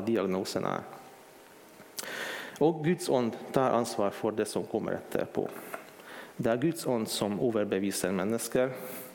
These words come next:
og føder dem på ny. Det er ikke vi som gjør det.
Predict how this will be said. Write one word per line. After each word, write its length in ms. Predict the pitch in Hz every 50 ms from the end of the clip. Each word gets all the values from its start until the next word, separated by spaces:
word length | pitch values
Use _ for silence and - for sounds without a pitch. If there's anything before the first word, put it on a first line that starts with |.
| - - -
og 100 | - -
føder 380 | - - 123 113 - 107 98 95 -
dem 180 | 101 101 107
på 120 | - - 104
ny. 120 | 107 107 87 80 - - - - - - -
Det 80 | -
er 100 | 104 113 -
ikke 180 | - - 107 104
vi 80 | 110
som 220 | 107 - - - -
gjør 220 | - - - - - -
det. 60 | -